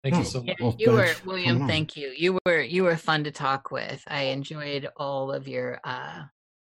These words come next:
Speaker 3: answers. You know, I, I enjoyed getting a deeper look into who you are.
Speaker 1: Thank you.
Speaker 2: Right.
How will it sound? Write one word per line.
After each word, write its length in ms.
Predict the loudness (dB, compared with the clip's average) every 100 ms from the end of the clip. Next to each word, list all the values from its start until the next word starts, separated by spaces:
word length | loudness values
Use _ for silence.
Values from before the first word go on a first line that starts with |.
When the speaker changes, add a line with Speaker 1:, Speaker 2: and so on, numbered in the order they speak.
| _ _
Speaker 3:
answers. 880 | 0 0 0 -2 0 0 -2 -8 -12 -12
You 260 | -6 -4
know, 200 | -2 -4 -2
I, 160 | -4 -4
I 140 | -2 -2
enjoyed 340 | 2 2 4
getting 240 | 2 4 0
a 80 |
deeper 320 | 0 -4 -4 -2
look 240 | -4 -6
into 360 | -16 -10 -8 -6
who 100 | -6
you 240 | -8 -10
are. 340 | -12 -12 -14 -18 _ _ _ _ _ _ _ _ _ _ -20 -20 _ _ _ -8
Speaker 1:
Thank 260 | -6 -6
you. 80 | -6
Speaker 2:
Right. 220 | -6 -6